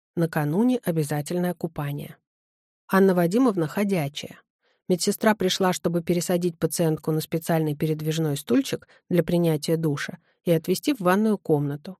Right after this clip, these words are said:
которая есть в каждой палате. Я помогаю раздеться. «Анна Вадимовна, раздевайтесь, поедем купаться». «Прямо сейчас?» «Да». Анна Вадимовна снимает халат, спрашивает. «А комбинашечку тоже?» «Конечно».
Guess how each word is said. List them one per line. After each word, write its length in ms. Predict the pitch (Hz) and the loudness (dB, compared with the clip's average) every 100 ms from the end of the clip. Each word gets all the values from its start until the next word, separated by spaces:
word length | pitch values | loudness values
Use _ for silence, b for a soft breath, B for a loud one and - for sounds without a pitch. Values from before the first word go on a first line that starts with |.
| _ | _
которая 400 | 160 160 165 160 | -2 0 2 2
есть 320 | 170 226 - | 2 -2 -4
в 60 | - | -2
каждой 340 | 165 156 165 | 0 0 -4
палате. 600 | 165 175 139 143 - - _ _ _ _ _ _ _ | -4 -2 -4 -8 -16 -20 _ _ _ _ _ _ _
Я 140 | 202 | 2
помогаю 500 | 254 233 175 170 190 | 4 4 2 2 0
раздеться. 600 | 196 185 160 151 143 - - _ _ _ | 0 -2 -4 -6 -8 -12 -20 _ _ _
«Анна 260 | - 185 170 | 4 4 4
Вадимовна, 640 | 160 156 156 208 269 262 - _ | 2 0 0 0 2 0 -4 _
раздевайтесь, 680 | 185 170 156 151 226 269 247 | 0 0 0 2 2 0 -2
поедем 420 | - 156 175 208 | -2 0 2 0
купаться». 640 | 202 175 - 143 143 - - _ _ _ | 0 -4 -4 -6 -6 -14 -20 _ _ _
«Прямо 320 | - 180 190 160 | 2 4 6 4
сейчас?» 600 | - 147 185 220 - - - | 0 -2 0 0 -2 -8 -4
«Да». 360 | 151 143 165 220 _ _ _ - | -2 -2 -6 -8 _ _ _ 0
Анна 220 | 196 233 | 2 4
Вадимовна 520 | 196 170 202 214 190 | 4 2 2 2 0
снимает 400 | - 165 175 196 | 0 -2 0 -2
халат, 400 | - 170 160 139 - _ | -2 0 0 -2 -10 _
спрашивает. 800 | - - 160 147 - 147 - _ _ _ _ _ _ _ _ - | -8 -2 -2 -2 -8 -10 -12 _ _ _ _ _ _ _ _ -4
«А 60 | 240 | 2
комбинашечку 800 | 240 233 233 247 240 - - 226 | 6 8 8 8 4 0 -2 -2
тоже?» 440 | - 339 247 147 - _ | 2 2 2 0 -6 _
«Конечно». 680 | 170 156 151 - - 190 | -4 -2 -2 -6 -4 -4